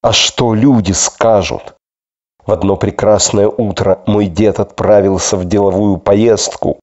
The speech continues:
Вернулся он лишь к послеполуденной молитве, минхе.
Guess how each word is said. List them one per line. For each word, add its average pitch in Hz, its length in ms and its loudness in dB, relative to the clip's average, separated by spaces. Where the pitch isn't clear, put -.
Вернулся 143 840 2
он 135 360 0
лишь 151 420 2
к - 200 -8
послеполуденной 113 1200 0
молитве, 117 760 0
минхе. 120 800 0